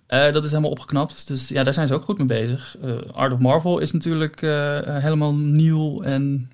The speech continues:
dus Hotel New York, eh, opnieuw opgeknapt. Dus straks zijn de, in ieder geval die drie hotels weer helemaal, eh,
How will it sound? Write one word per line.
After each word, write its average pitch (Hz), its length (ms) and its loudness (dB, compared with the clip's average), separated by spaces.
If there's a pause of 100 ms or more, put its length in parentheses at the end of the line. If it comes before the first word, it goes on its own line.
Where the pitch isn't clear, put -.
(100)
dus 127 120 -8
Hotel 127 300 2
New 123 100 6
York, 151 500 -2
eh, 143 340 -4
opnieuw - 240 -4
opgeknapt. - 340 -8
Dus 131 100 -6
straks - 240 -2
zijn 147 140 0
de, 143 60 0
in 147 80 -2
ieder 160 140 2
geval 156 180 0
die 160 140 0
drie 160 240 0
hotels 151 480 0
weer 160 140 0
helemaal, 147 560 0
eh, 131 180 0